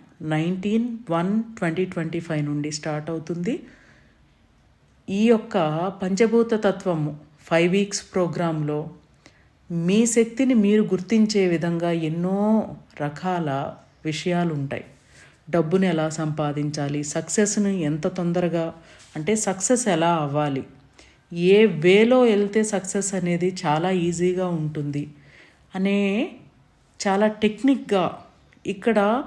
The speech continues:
ప్రతి ఒక్క శక్తి ఉంది. దానిని మనం ఉపయోగించుకోవడంలో చాలా తప్పులు చేస్తున్నాం. ఆ తప్పులు సరిదిద్దుకుని అద్భుతమైన రిజల్ట్స్ చూడాలి అనంటే పంచభూత తత్వము ఒక్కటే ఏకైక మార్గం.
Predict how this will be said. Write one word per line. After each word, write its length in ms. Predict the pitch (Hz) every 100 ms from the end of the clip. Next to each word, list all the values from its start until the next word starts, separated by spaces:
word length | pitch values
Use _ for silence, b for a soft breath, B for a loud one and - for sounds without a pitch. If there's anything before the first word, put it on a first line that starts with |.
| -
ప్రతి 280 | 180 175 233
ఒక్క 360 | 254 262 - 269
శక్తి 440 | 226 220 - 240
ఉంది. 340 | 214 175 156
దానిని 880 | 147 151 165 208 262 240 214 220 294 B B B B B B -
మనం 420 | 180 202 262 311
ఉపయోగించుకోవడంలో 1120 | 254 254 277 294 277 262 - - 240 233 240 240
చాలా 380 | 233 190 196
తప్పులు 360 | 208 196 - 214
చేస్తున్నాం. 580 | 185 160 156 - 139 - - _ _ _ _ _ _ _ _ _ _ _ _ _
ఆ 100 | 151
తప్పులు 400 | 151 156 151 214
సరిదిద్దుకుని 960 | 214 175 156 151 175 160 - 147 135 - - _ _ _ _ -
అద్భుతమైన 840 | 147 156 156 226 233 202 190 185
రిజల్ట్స్ 520 | 156 143 175 175 175 165
చూడాలి 720 | - 147 143 160 170 170 170
అనంటే 440 | 143 139 143 160
పంచభూత 640 | 165 147 156 170 170 175 170
తత్వము 580 | 165 156 - 151 156
ఒక్కటే 540 | 147 - 180 185 190 160
ఏకైక 340 | 156 160 160
మార్గం. 440 | 151 139 139 -